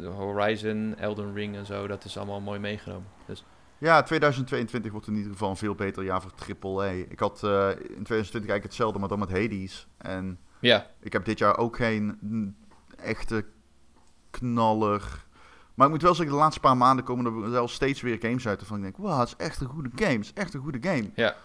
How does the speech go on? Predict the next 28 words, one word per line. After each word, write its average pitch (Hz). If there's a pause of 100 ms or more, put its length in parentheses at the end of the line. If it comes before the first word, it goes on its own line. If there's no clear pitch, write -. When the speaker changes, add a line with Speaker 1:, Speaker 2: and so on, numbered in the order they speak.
(420)
Speaker 2:
Ehm, 101
waardoor 113
het 113
re-, 110
het 104
jaar 110
toch 107
ook 107
geen 110
totale 113
farce -
is -
of -
zo. 87 (460)
Speaker 1:
Nee, 117
nee, 101
zeker. 92
Met 92
Speaker 2:
Ehm. 92
Speaker 1:
Metroid 104
en 101
zo, 101
dat 98
is 101
toch 101
wel 98
fijn 101
om 98